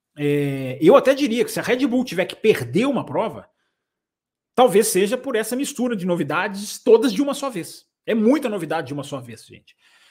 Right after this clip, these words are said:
Então tem mais chance do que Mônaco, por exemplo, onde eu acho que a Aston Martin pode vir bem mais forte. Não sei se a ponto de incomodar a Red Bull.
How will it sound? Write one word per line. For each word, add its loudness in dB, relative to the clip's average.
Então -4
tem -4
mais 0
chance 0
do -12
que -4
Mônaco, 0
por -8
exemplo, -8
onde -6
eu 0
acho -4
que -8
a -2
Aston -10
Martin -10
pode -10
vir -8
bem -6
mais -12
forte. -8
Não -10
sei -2
se -8
a -8
ponto -8
de -12
incomodar -10
a -12
Red -12
Bull. -12